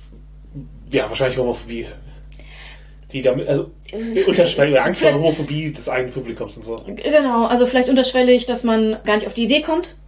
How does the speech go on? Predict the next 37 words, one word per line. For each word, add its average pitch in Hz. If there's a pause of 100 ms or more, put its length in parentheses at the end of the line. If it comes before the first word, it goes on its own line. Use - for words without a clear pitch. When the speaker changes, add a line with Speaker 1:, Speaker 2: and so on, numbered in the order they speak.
(120)
Speaker 1:
Mhm. 160 (220)
Speaker 2:
das, 247
äh, -
mit 247
einem 240
anderen 240
Geschlecht 233
zu 240
singen, 233
weil 220
man 220
würde 240
es 233
ja 226 (460)
für 233
das, - (100)
äh, -
ne, 269
für -
das 233
eigen-, 233
nicht 269
für 254
das 240
eigene 247
Geschlecht 247
singen. 240 (1400)
Jeder, 214
jede 208
Künstlerin 202 (140)
muss 220
da 240
die 214
eigene 214
Wahl 202
treffen. 208 (240)
Speaker 1:
Ja, -